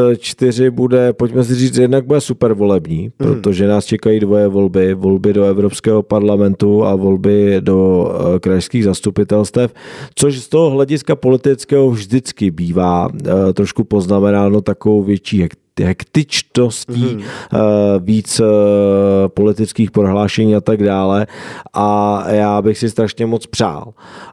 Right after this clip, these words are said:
Speaker 1: aby tenhle ten politický souboj a politický marketing se co nejméně dotknul obyvatel nejen Plzeňského
Speaker 2: Mhm.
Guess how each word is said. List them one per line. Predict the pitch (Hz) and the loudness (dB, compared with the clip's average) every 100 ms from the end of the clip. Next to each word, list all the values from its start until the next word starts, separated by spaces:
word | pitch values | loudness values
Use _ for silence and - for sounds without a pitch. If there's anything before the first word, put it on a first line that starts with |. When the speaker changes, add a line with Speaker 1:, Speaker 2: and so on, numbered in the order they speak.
| - | -6
Speaker 1:
aby | 107 90 104 104 104 107 104 | -4 0 2 4 4 2 2
tenhle | 107 104 104 | 0 0 0
ten | 113 110 | -2 -2
politický | - 107 107 107 - - 113 110 110 104 101 | 0 0 0 -4 -8 -4 -2 2 2 4 2
souboj | 95 - 101 101 110 110 | 0 0 0 2 2 2
a | 98 | 0
politický | 101 107 104 - 104 - 110 | 0 0 0 0 -6 -2 0
marketing | 101 95 - 101 110 107 101 - | 2 0 -2 -2 0 0 0 -4
se | - 104 101 | 0 2 2
co | - 104 | 0 0
nejméně | 101 101 101 98 110 107 104 90 85 - - - - | 2 4 4 4 4 2 2 0 -2 -8 -20 -16 -4
dotknul | 104 98 - 104 - | -2 -2 0 0 2
obyvatel | 95 107 104 101 107 | 2 2 2 0 0
nejen | 104 104 107 98 | 2 2 0 -2
Plzeňského | 101 98 104 - 104 101 104 | -2 0 0 0 0 2 2
Speaker 2:
Mhm. | 104 | 2